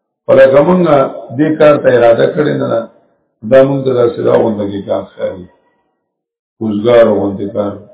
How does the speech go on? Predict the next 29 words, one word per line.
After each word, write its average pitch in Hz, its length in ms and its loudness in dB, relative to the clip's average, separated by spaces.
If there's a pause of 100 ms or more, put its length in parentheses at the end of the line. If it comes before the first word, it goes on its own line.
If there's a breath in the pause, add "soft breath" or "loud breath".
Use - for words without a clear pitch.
(420)
د 156 180 -10 (200)
مطالعه 113 480 4
پرته 131 280 2
را 110 160 4
دی، 101 160 -4
وشي 110 300 -6
راتلو. 101 440 -10 (640)
فرض 170 260 4 (100)
مونځ 180 160 2 (180)
به 113 80 -2 (100)
صحیح 107 180 -2
کړه، 98 180 -6
فرض 135 260 2 (100)
مونځ 104 360 -8
نه 135 100 -4
پر 120 220 -4
پرېږده. 117 320 -6 (1000)
دا 113 100 6 (180)
فرض 170 300 6 (120)
مونځ 135 200 -2 (380)
صحیح 131 300 2
طریقې 131 360 0 (100)
سره، 107 220 -2 (100)
سنت 113 300 -4 (120)
صحیح 117 240 -4
طریقې 107 460 -6
سره. 82 200 -10 (2000)
ویصلی 151 600 2
رکعتین 131 600 2